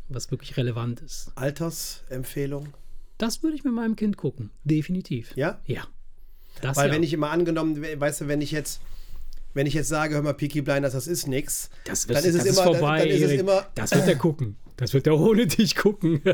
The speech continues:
Speaker 1: <laughs> Wenn er das gucken will,
Speaker 2: Ja,
Speaker 1: dann
Speaker 2: ich
Speaker 1: guckt er
Speaker 2: weiß
Speaker 1: das.
Speaker 2: nicht. Ich meine, das ist natürlich auch dieses, äh, das England der zwanziger Jahre. <clears throat> Weißt du, dann siehst du dann irgendwie kein Auto, sondern irgendwelche Pferdekutschen. Das ist auch unter Umständen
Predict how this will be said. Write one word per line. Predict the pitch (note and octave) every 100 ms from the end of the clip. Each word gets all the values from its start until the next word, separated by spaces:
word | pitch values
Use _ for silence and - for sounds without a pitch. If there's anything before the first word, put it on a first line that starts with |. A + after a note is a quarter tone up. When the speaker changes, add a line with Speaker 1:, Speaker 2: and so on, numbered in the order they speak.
| - F3 -
Speaker 1:
<laughs> | E3 A3+ A3+
Wenn | F3 F#3
er |
das | D#3+ D3
gucken | - B3+ A#3+ G3+
will, | F#3+
Speaker 2:
Ja, | F#3+
Speaker 1:
dann | A3+
Speaker 2:
ich | F#3
Speaker 1:
guckt | F#3+
er | A#3+
Speaker 2:
weiß | C4
Speaker 1:
das. | G#3+
Speaker 2:
nicht. | F3
Ich | F3
meine, | F#3
das | F#3
ist | F#3
natürlich | F3+ G3+ F#3+
auch | F3
dieses, | E3+ F3 E3+ F3
äh, | E3 D#3+
das | E3 C#3+
England | D#3 F3+ F3
der | E3+
zwanziger | C#3+ E3 F3 F3 D#3
Jahre. | C3+ C3+ E3+ G3 G#3+ G#3+ - - - - - -
<clears throat> |
Weißt | G3 G#3 F3+ D3 F3
du, | F#3
dann | E3
siehst | D3+ E3+
du | F3+
dann | E3 E3+
irgendwie | E3 D#3 D3
kein | D3+ D3
Auto, | C3 F3 G3
sondern | E3 D#3+ D3+
irgendwelche | D#3 E3 D3+ D3
Pferdekutschen. | D#3 E3 F3+ F3+ G3 - F3
Das | E3 D#3
ist | E3
auch | D#3+
unter | D#3+ D#3
Umständen | D3+ E3 - D#3+ E3 E3